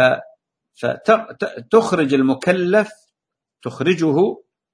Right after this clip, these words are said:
من العسر والمشقة إلى الفضاء الرحب من السعة واليسر، ولله الحمد والمنة. ولذلك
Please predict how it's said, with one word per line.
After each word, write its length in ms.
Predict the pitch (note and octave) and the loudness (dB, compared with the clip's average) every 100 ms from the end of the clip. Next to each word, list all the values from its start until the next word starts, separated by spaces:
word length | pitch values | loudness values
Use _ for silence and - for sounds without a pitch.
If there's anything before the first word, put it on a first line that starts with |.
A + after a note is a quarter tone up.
| _ _ _ | _ _ _
من 180 | - B2 | -6 -4
العسر 640 | B2 A#2 G3 G3 G#3+ A#3+ - | -2 0 0 0 -2 -4 -6
والمشقة 800 | B2 B2+ C3+ G3 G#3+ - A3+ F3 - | -4 -2 0 0 -4 -2 -4 -4 -2
إلى 140 | D3 | 0
الفضاء 460 | C#3 D3 E3 G3 E3 | 0 0 0 2 0
الرحب 420 | D#3+ F#3 - C3 | -2 -4 -6 -6
من 100 | C3 | -6
السعة 380 | B2 - D3 A#2 | -6 -2 0 0
واليسر، 440 | A2 C3+ C3 A#2 | 0 -2 -4 -4
ولله 360 | A2 A#2 A#2 A2+ | -4 -2 0 0
الحمد 300 | G#2 C#3 E2 | 0 -4 -2
والمنة. 420 | E3+ F#3+ E3 B2+ - _ _ _ _ _ _ _ _ _ - | -2 -2 -2 -6 -10 _ _ _ _ _ _ _ _ _ -4
ولذلك 1080 | A#2+ A2 F2 A#2 A#2 C#3 C3 A#2 A2+ A2 | 0 0 0 -2 4 4 4 0 0 0